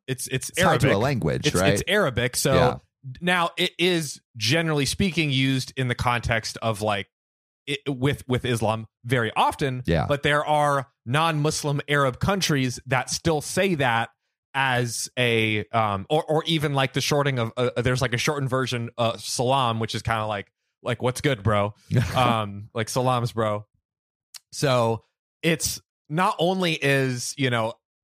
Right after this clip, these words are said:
Speaker 1: f-, first I'm like, "It's a funny joke. Like, let's let it fly. I'm here
Speaker 2: Yeah.
Speaker 1: for funny jokes." Second of all, it's not, and, and to your point, like, this guy is Christian all the time. This guy's, it's "Assalamu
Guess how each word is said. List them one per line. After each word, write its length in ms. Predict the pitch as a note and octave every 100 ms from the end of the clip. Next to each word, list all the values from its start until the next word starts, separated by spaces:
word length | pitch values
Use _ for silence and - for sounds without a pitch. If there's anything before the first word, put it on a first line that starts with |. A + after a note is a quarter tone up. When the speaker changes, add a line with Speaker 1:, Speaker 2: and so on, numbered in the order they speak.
| _ _ _ _ -
Speaker 1:
f-, 120 | -
first 340 | - B3 A#3 F#3
I'm 140 | D#3+
like, 220 | C#3+ C#3 E3
"It's 140 | E3
a 60 | D3
funny 340 | E3 D3+ A#2
joke. 340 | G#2 C#3+ G#2+
Like, 140 | A#2 G#2+
let's 240 | A#2 -
let 160 | B2+ G#2+
it 80 | G2
fly. 300 | A#2+ A2 G2+
I'm 160 | A#2
here 100 | F3
Speaker 2:
Yeah. 120 | -
Speaker 1:
for 80 | C#2+
funny 220 | - A#2
jokes." 380 | G2+ C3 A2+ - - _ _
Second 380 | - G#3 A3 E3+
of 120 | D3
all, 340 | C#3 C#3+ C#3 _ -
it's 240 | E3 -
not, 360 | C#3 F3+ G3 G3 - _
and, 180 | D#3 D#3+
and 100 | D3+
to 100 | C#3
your 140 | F#3
point, 340 | B3+ D#3+ D3+ C#3
like, 300 | C3+ - -
this 180 | B2+ D3+
guy 160 | E3 D#3
is 80 | C#3+
Christian 300 | A#3+ A3 G3+
all 120 | F#3+
the 60 | F#3
time. 440 | F#3+ F#3 F3+ F3+ - _ -
This 160 | D#3
guy's, 400 | - E3 D#3 C3+ -
it's 140 | C3 -
"Assalamu 380 | D3 C#3+ D3+